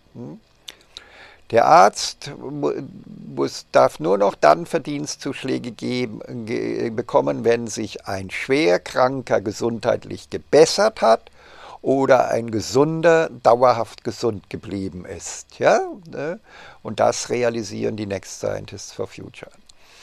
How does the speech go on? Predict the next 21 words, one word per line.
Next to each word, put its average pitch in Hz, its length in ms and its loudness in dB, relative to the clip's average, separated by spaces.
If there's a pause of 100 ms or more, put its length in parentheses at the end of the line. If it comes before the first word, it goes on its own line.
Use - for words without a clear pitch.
(400)
Leute 190 720 6
mit 151 280 -2
wenig 196 400 0
Geld 156 360 2
können 156 260 2
sich 147 220 -10
diese 156 240 -8
ganzen 156 360 0
Untersuchungen 156 680 -2
nicht 143 200 -8
leisten, 139 540 2
also 135 400 -2
leben 143 440 -6
sie 143 160 -6
immer 160 300 -2
mit 156 220 -6
einem 131 240 0
Risiko, 151 600 -2
an 131 200 -2
bestimmten 139 720 -8
Regionen 131 720 -2